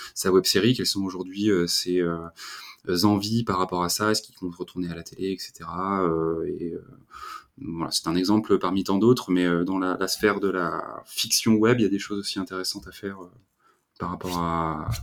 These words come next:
à la notion d'auteur et à ce que peut-être aussi ces gens vont devenir, euh, demain. Est-ce que c'est pas un peu les futurs, euh, auteurs qui vont, euh, dynamiter la,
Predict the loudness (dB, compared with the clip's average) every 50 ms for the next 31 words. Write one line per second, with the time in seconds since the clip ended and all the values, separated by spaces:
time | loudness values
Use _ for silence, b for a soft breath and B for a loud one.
0 | -8 -10 -6 -2 0 2 2 2 0 0 -2 0 0 0 0 2 2 2 2 2
1 | 0 -2 -2 -4 -2 2 4 6 6 6 6 4 B 0 -2 B B B B 2
2 | 6 6 6 6 6 4 2 4 4 2 2 4 4 2 4 4 4 6 6 4
3 | 4 4 4 2 2 4 4 6 6 8 8 8 6 6 4 4 4 2 2 2
4 | 2 2 2 0 -2 B B B B B B B B B 2 8 10 12 12 12
5 | 12 12 12 12 10 10 6 4 2 0 0 2 2 2 2 2 2 2 2 2
6 | 0 -2 -6 -4 0 2 4 4 6 6 6 6 4 2 2 2 0 0 0 -4
7 | -4 -2 0 2 2 4 2 2 2 2 2 2 2 2 2 0 -2 0 0 2
8 | 2 2 0 0 -2 -2 -4